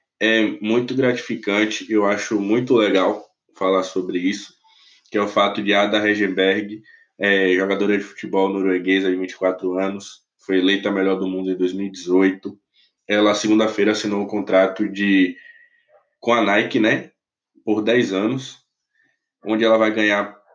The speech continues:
anualmente um vírgula três milhão de euros. E isso é muito importante porque mostra,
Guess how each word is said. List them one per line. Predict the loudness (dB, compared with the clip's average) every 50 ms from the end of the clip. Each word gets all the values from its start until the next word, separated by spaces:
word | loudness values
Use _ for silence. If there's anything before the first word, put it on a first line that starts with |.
| _ _ _ _ _ _ _
anualmente | -6 -4 -2 0 2 2 2 2 2 0 0 0 0 -2 -4
um | -4 -4
vírgula | -2 -2 0 0 0 0
três | 0 -2 -2 -2
milhão | -2 -2 -4 -4 -4
de | -6 -4 -2 0
euros. | 0 0 0 -2 -4 -10 -14 -20 _ _ _ _ _ _ _ _ _ _ _ _ _ _ _ _ _ -20 _ _ -8
E | -6 -6 -4 -2 -2 -2 0 0 -2 -2 -4 -6 -10 -14 _ _ _
isso | -6 -4 -4 -2 0 0
é | 0 0
muito | 2 0 0 0 0 0
importante | -2 0 -2 -4 -4 -4 -8 -6 -4 -4 -4 -6 -8 -10
porque | -10 -10 -10 -6 -4 -4
mostra, | -2 0 0 0 -2 -2 -4 -4 2 2 4 4 2 0 -4